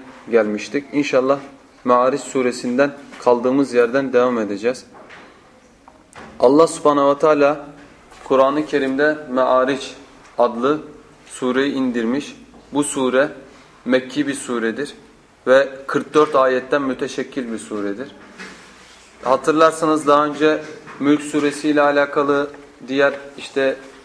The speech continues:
tefsirini yaptığımız Hakka suresiyle alakalı, surenin okunmasıyla alakalı faziletlerden bahsetmiştik. Allah Azze ve Celle'nin vereceği ecirlerden bahsetmiştik. Bu noktada Me'ariç suresiyle alakalı zayıf dahi olsa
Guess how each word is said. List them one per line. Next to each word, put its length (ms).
tefsirini 500
yaptığımız 520
Hakka 320
suresiyle 540
alakalı, 500
surenin 520
okunmasıyla 760
alakalı 500
faziletlerden 920
bahsetmiştik. 640
Allah 260
Azze 240
ve 80
Celle'nin 420
vereceği 380
ecirlerden 580
bahsetmiştik. 720
Bu 100
noktada 380
Me'ariç 480
suresiyle 560
alakalı 480
zayıf 420
dahi 280
olsa 480